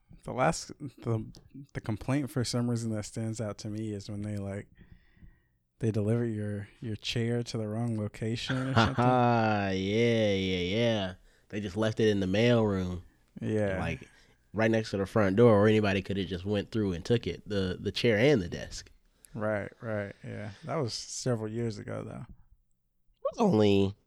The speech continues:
Speaker 2: dang. When was that? I feel like that was just last year, but maybe it was twenty twenty.
Speaker 1: Yeah, you know, you know, covid time compresses two years into one, so.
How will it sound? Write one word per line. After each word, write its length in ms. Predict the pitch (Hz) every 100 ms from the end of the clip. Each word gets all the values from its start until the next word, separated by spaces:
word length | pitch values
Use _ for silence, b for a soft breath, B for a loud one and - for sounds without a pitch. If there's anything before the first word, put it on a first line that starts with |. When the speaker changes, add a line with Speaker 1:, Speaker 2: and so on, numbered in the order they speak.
| _ _ _ _
Speaker 2:
dang. 360 | - 113 95 67 - _ _ _ _ _ _ _ _ _ -
When 220 | 175 143
was 240 | 196 120
that? 240 | 95 82 78
I 40 |
feel 180 | 101 -
like 100 | 120
that 120 | 107
was 100 | 98
just 160 | 95 95
last 380 | 110 110 104 139
year, 180 | 175 104
but 180 | 95
maybe 220 | 95 214 311
it 80 |
was 320 | 135 110 101 - _ _ _
twenty 260 | - 131
twenty. 380 | 117 139 139 90 - _ - _ 180 120
Speaker 1:
Yeah, 140 | 110
you 180 | 110 117
know, 300 | 113 107 92 - b b b b _
you 100 | 131
know, 140 | 120 107
covid 480 | - 131 117 101
time 280 | - 104 104
compresses 640 | - 107 - 117 110 107 -
two 140 | -
years 320 | 110 107 107
into 180 | 104 101
one, 380 | 104 110 104 104
so. 400 | - 113 110